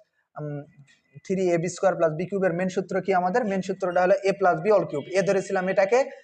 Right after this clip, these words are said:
আর বি ধরেছিলাম থ্রি ওয়াইকে, যে লিখে all cube দিলাম। তারপরে এই যে আমাদের প্রদত্ত মান যেগুলো দেওয়া আছে, আমরা এই মানগুলো বসায় নিলাম,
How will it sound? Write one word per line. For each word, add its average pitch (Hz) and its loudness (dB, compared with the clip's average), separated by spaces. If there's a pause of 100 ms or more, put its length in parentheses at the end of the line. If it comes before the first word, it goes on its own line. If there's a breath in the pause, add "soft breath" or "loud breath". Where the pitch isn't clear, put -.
(180 loud breath)
আর 170 2
বি 190 0
ধরেছিলাম 190 0
থ্রি 190 -2
ওয়াইকে, 185 4
যে 170 0
লিখে 170 0
all 165 0
cube 160 -6
দিলাম। 190 0 (320 loud breath)
তারপরে 196 2
এই 190 2
যে 185 0
আমাদের 170 0
প্রদত্ত 170 -2
মান 175 2
যেগুলো 175 -2
দেওয়া 160 4
আছে, 156 0
আমরা 175 -2
এই 160 -2
মানগুলো 160 -2
বসায় 165 0
নিলাম, 202 0